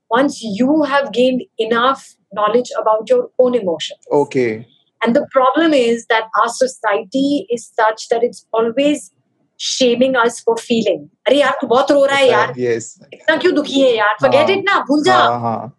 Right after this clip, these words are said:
Speaker 1: Hey, come on यार, snap out of it।
Speaker 2: Yes.
Speaker 1: Why are you feeling like that? No, no, no, no, no। Hey, you better be grateful, huh? You're lucky। No,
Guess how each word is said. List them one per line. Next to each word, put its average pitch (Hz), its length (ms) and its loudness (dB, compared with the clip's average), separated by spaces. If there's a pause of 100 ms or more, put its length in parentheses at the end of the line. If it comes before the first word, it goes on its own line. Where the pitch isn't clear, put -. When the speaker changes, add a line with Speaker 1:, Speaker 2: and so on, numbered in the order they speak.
(220)
Speaker 1:
Hey, 330 140 4
come 302 120 2
on 339 160 2
यार, 254 220 2
snap 311 220 0
out 285 160 4
of 214 80 0
it। 220 140 -2
Speaker 2:
Yes. 113 360 -2 (120)
Speaker 1:
Why 339 80 2
are 370 100 4
you 381 60 0
feeling 320 260 2
like 277 260 2
that? 233 180 -4 (360)
No, 349 120 2
no, 359 140 2
no, 339 140 2
no, 330 120 2
no। 277 200 2
Hey, 269 200 4
you 247 80 0
better 254 180 2
be 285 120 0
grateful, 233 400 0
huh? 226 200 -2 (120)
You're 226 140 0
lucky। 233 480 -2 (580)
No, 330 480 0